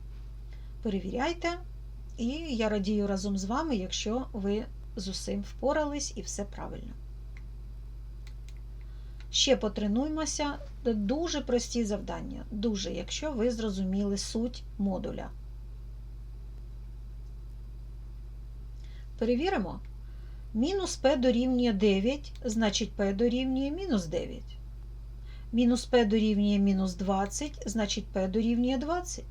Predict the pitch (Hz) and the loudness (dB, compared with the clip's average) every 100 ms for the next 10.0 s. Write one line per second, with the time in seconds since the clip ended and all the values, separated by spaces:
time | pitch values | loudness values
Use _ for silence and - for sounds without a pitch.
0 | - - - - - - - - - - | -10 -12 -12 -12 -12 -12 -10 -10 -10 0
1 | 233 254 254 247 - 247 208 214 208 196 | 4 6 6 4 6 8 8 6 6 6
2 | 196 196 202 202 - 202 185 - 190 190 | 6 6 4 2 2 2 2 -2 -4 -2
3 | 190 185 - 202 220 - 339 349 240 214 | -4 -4 -4 -2 -2 -4 -6 0 2 2
4 | - 190 208 202 226 254 277 262 262 254 | 0 -2 0 2 2 2 2 2 2 4
5 | 202 190 208 - 247 233 262 262 240 254 | 4 4 2 0 -2 0 0 0 0 0
6 | 269 262 254 262 226 190 - - - - | 2 2 2 0 0 -2 -4 -10 -10 -10
7 | - - - - 233 233 220 - 226 202 | -10 -10 -10 2 6 6 6 4 2 4
8 | 202 196 180 180 185 180 220 370 - - | 4 4 0 -2 -2 2 2 0 -4 -8
9 | - 254 202 190 190 196 196 175 165 | -4 -2 0 0 2 2 2 0 -4